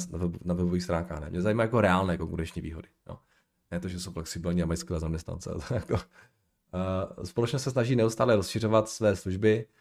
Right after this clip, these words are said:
a zlepšovat kvalitu svých ubytovacích zařízení. Tyto investice se vyplácí, jelikož Target Hospitality znamená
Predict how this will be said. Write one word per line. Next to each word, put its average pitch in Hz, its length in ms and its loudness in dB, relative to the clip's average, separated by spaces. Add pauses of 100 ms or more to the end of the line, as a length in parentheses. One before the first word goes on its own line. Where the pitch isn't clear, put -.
(440)
a 90 220 2
zlepšovat 92 380 0
kvalitu 90 380 -2
svých 95 240 -4
ubytovacích 90 440 -4
zařízení. 117 520 0
Tyto 90 180 -4
investice 92 380 -4
se - 140 -4
vyplácí, 87 840 -2 (300)
jelikož 90 260 -2
Target 90 220 -4
Hospitality 87 640 -6
znamená 87 760 0